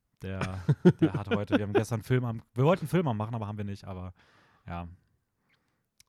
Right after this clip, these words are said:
Speaker 1: Demnach weiß ich, dass es ziemlich genau elf Uhr war.
Speaker 2: <laughs> Ja, kann ich auch bestätigen. Ich hab
Speaker 1: Zwölfeinhalb
Speaker 2: ziemlich,
Speaker 1: Stunden Tag,
Speaker 2: ziemlich genau,
Speaker 1: Film, Filmschautag.
Speaker 2: Oh, ei, ei, ei. Ja, ich glaub, insgesamt waren's aber jetzt doch nur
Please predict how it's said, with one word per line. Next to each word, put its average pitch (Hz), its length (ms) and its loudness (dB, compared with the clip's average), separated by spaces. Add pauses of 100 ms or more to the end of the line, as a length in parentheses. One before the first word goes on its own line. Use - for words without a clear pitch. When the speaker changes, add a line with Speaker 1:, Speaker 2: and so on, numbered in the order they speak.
(760)
Speaker 1:
Demnach 95 500 -6
weiß 95 220 -6
ich, 92 80 -14
dass 92 120 -12
es 90 120 -14
ziemlich 104 180 -8
genau 101 180 -8
elf 95 200 -10
Uhr 107 180 -12
war. 90 240 -12
Speaker 2:
<laughs> - 880 -2
Ja, 123 140 2
kann 151 200 2
ich 151 120 2
auch 135 100 0
bestätigen. 117 560 0 (300)
Ich - 80 -8
hab 120 100 0
Speaker 1:
Zwölfeinhalb 123 480 0
Speaker 2:
ziemlich, 113 80 -6
Speaker 1:
Stunden 120 220 -2
Tag, 110 260 -2
Speaker 2:
ziemlich 117 240 -6
genau, 107 120 -4
Speaker 1:
Film, 117 220 2
Filmschautag. 95 760 -4
Speaker 2:
Oh, - 40 -14
ei, 87 140 -8
ei, 85 300 -6
ei. 85 60 -10 (920)
Ja, 98 60 -2
ich 104 100 -2
glaub, 117 160 0
insgesamt 120 480 -2
waren's 110 240 -2
aber 101 140 -2
jetzt 101 220 -6
doch 117 320 -2 (180)
nur 139 720 2